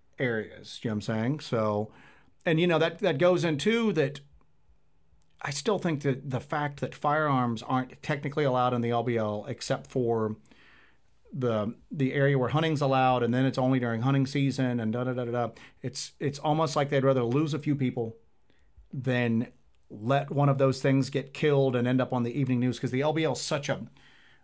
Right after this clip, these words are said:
uh, a unique spot, 'cause it's so large and it's, it's remote because of the water. There's not a lot of people there, but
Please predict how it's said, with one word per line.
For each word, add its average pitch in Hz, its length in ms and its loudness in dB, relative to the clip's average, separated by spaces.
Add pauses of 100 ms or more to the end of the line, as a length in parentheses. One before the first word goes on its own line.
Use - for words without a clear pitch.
uh, 113 320 -2
a 143 100 0
unique 131 520 2
spot, 165 420 -2
'cause 143 160 -2
it's - 140 -6
so - 280 -2
large 196 580 2
and 151 140 -4
it's, - 280 -6
it's - 280 -6
remote 135 520 0
because 143 260 -4
of 123 60 -6
the 135 60 -2
water. 127 520 0 (240)
There's 113 180 -6
not 131 140 2
a 147 40 4
lot 156 140 2
of 147 80 -6
people 165 260 -4
there, 117 340 -2 (500)
but 139 320 2